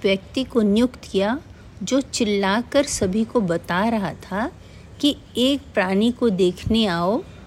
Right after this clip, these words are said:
जो हमारे जैसा मनुष्य है, किंतु है बहुत छोटा और हमारे जैसे बात कर सकता है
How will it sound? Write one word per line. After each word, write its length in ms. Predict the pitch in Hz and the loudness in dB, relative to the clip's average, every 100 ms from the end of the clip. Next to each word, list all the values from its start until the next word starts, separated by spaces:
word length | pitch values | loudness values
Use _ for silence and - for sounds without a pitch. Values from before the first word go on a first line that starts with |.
| - 190 | -14 -2
जो 200 | 269 311 | 0 0
हमारे 640 | - 202 185 175 190 294 | 0 -2 0 2 4 4
जैसा 380 | 302 294 - 302 | 4 2 2 4
मनुष्य 600 | 240 196 247 294 - 294 | 4 4 2 2 0 0
है, 260 | 302 392 - - - - - | 2 0 -4 -20 -20 -20 -6
किंतु 460 | - 311 302 349 302 | 2 2 2 2 2
है 340 | - 202 240 277 | 2 2 2 2
बहुत 460 | 208 202 254 - | 0 0 -2 -2
छोटा 540 | - 220 185 - 180 160 - - - - - | -2 0 0 0 -4 -4 -14 -20 -20 -14 -2
और 200 | 294 294 | 0 0
हमारे 580 | 247 208 190 196 233 | -4 -2 0 2 2
जैसे 360 | 240 262 - 277 | 2 0 0 -2
बात 440 | 202 180 196 214 | 0 0 0 -2
कर 220 | - 202 196 | -4 -4 -4
सकता 440 | - - - - | -4 -6 -6 -10
है 340 | 180 208 285 | -8 -4 -6